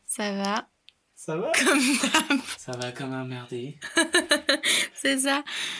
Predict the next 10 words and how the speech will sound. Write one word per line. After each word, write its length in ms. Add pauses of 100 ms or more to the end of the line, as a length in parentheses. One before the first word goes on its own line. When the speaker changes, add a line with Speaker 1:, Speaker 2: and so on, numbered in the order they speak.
Speaker 2:
Après 280
huit 240
heures 140
de 80
cours 260
en 60
Speaker 1:
Ah, 380
Speaker 2:
visio. 140
Speaker 1:
pire 200
journée. 480